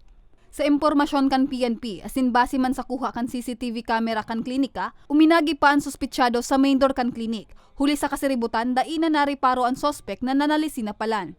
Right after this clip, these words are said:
Kabali sa mga nakuha kan suspect ang sarong black shoulder bag na nakapatong sa trolley rack kan klinik.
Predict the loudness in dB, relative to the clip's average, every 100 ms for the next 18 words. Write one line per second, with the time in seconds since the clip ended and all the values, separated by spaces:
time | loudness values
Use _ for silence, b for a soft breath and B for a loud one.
0 | _ _ -6 -2 4 4 2 0 0 2
1 | 2 0 2 0 0 -4 -2 -2 -4 -8
2 | -4 -2 0 0 2 2 0 -2 -2 -2
3 | -2 -4 -6 -4 -4 -2 0 0 2 -2
4 | -4 -2 0 0 -2 -4 -6 -8 -6 -4
5 | -4 -6